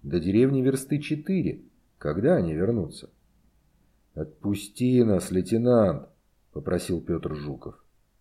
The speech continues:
"Мы тебя не подведем, а танк все равно не на ходу.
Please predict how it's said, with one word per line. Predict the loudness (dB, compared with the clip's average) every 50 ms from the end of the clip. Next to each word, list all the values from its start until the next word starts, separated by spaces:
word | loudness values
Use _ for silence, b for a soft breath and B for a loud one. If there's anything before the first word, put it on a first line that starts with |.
| _ -8
"Мы | -2 0 2 4 4
тебя | 4 2 2 4 4 4
не | 4 2 2
подведем, | 2 2 2 2 2 2 4 4 4 4 4 2 -2 -8 -16 _ _ _ _ _
а | -4 -4 -4
танк | -4 0 2 2 4 4 2 -2 -6
все | -12 -6 2 4 6 6
равно | 8 6 6 6 4 4
не | 4 4 4
на | 2 0
ходу. | 0 0 -2 -2 -2 -4 -8 -8 -10